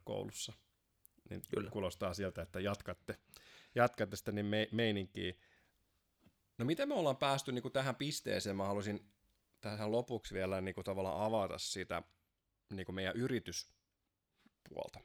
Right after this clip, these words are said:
Speaker 1: Eli, eli silloin kun me tavattiin, niin, niin mulla oli avoin yhtiö, kun mä, mä tein, ää, silloisen,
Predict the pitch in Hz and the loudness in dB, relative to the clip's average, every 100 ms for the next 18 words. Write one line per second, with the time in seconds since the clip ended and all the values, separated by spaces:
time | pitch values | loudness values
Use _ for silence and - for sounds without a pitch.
0 | _ _ _ _ _ _ - 92 92 90 | _ _ _ _ _ _ -12 -6 -4 -4
1 | - 92 92 87 - - 113 - 113 120 | -6 -6 -6 -8 -14 -20 -12 -4 -2 0
2 | 104 101 - 101 95 - - 87 87 85 | 0 0 2 2 2 -2 -6 -4 -2 -4
3 | 87 87 90 92 90 87 90 110 135 120 | -6 -8 -6 -2 -2 -2 0 0 0 0
4 | 120 - 117 110 101 95 92 95 90 92 | -2 -4 -6 -4 -4 -8 -6 -8 -4 -6
5 | 92 - _ _ 92 87 87 85 107 - | -6 -8 _ _ -12 -8 -8 -10 -14 -20
6 | - - _ - 107 95 92 90 87 | -20 -20 _ -12 -6 -4 -4 -4 -8